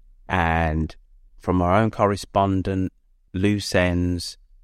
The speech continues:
and then it was The Archers, Radio four opened up the world to me. So I live in California, in San Francisco. It gave little brummy me the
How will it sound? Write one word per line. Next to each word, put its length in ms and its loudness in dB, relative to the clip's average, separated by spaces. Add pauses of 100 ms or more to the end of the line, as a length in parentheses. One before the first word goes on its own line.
(260)
and 200 -2
then 120 -2
it 80 -6
was 140 -6
The 120 -2
Archers, 600 -4 (260)
Radio 320 2
four 300 -2
opened 320 -2
up 180 -4
the 80 -2
world 520 0 (100)
to 160 -6
me. 320 -2 (320)
So 320 2 (180)
I 120 0
live 260 -2 (140)
in 120 -2
California, 560 -2
in 120 -2
San 220 -4
Francisco. 640 -4
It 120 -10
gave 300 0 (380)
little 200 -6
brummy 320 0
me 420 -2
the 540 -2